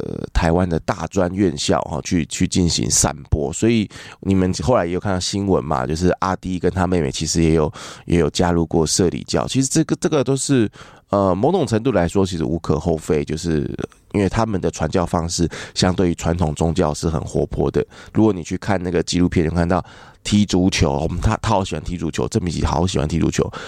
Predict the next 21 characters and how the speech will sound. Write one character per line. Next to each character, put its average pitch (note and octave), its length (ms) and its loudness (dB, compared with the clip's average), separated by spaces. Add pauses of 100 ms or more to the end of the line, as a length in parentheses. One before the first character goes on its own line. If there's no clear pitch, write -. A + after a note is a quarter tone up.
(140)
踢 G#2+ 200 2
足 F2+ 200 2
球 D#2 300 0
啊， D#2+ 260 2
跳 D#2 380 0
舞 C#2 300 -4
啊， E2 180 0
唱 E2+ 340 -4
歌， F2 260 2
你 E2 200 -4
完 G2+ 160 2
全 B2 140 0
不 - 120 -4
像 G2+ 160 0
在 F#2+ 120 0
参 F#2+ 160 0
加 F#2+ 120 2
宗 F2+ 220 0
教 E2+ 160 0
活 D#2 160 -2
动 D#2+ 220 -2